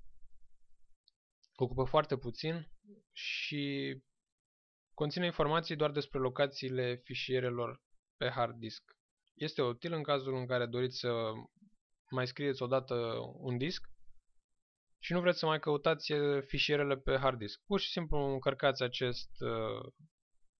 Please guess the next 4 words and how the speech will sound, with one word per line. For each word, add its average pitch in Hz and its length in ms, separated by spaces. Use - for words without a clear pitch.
proiect 247 640
și 220 680
scrieți 202 340
discul. 127 360